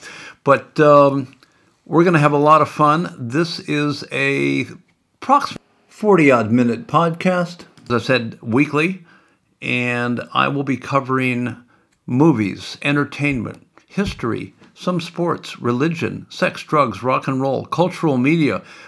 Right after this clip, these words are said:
politics, the left, the right, what's happening, Antifa,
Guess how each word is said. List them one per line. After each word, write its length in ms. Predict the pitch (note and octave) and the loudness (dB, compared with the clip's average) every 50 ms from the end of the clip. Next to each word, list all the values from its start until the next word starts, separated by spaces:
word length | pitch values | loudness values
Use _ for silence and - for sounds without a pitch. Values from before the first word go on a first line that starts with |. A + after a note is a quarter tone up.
| - _ - | -20 _ 0
politics, 760 | - D3+ E3 F3+ E3+ C3+ - - C3+ A2 G2+ - - - - - _ _ _ _ _ _ | 2 4 4 4 2 0 0 -4 -6 -6 -6 -8 -14 -14 -18 -20 _ _ _ _ _ _
the 100 | - A2+ | -2 -2
left, 400 | A#2 B2 D3 D#3+ - - - - | 2 4 4 4 4 -2 -6 -6
the 80 | A#2+ A2+ | -4 0
right, 380 | A2+ C3 C#3+ C#3+ A#2 F#2+ - - | 2 2 2 2 2 -2 -6 -6
what's 240 | G#2+ B2+ C3 - - | -4 -4 -4 -4 -4
happening, 640 | C#3+ C3+ D3 C#3+ - A#2+ A2+ G#2 F#2+ G2 G2 - - - _ _ _ - | -2 -2 -2 -2 -2 -4 -4 -4 -4 -6 -8 -12 -20 -20 _ _ _ -2
Antifa, 960 | C3+ D3 D3 D3+ - - A#3 G3+ D#3+ F3 D#3+ C#3 B2 A#2+ A2+ G2+ F#2+ - | -2 -2 -2 0 0 0 0 2 2 4 6 6 6 6 4 2 0 -6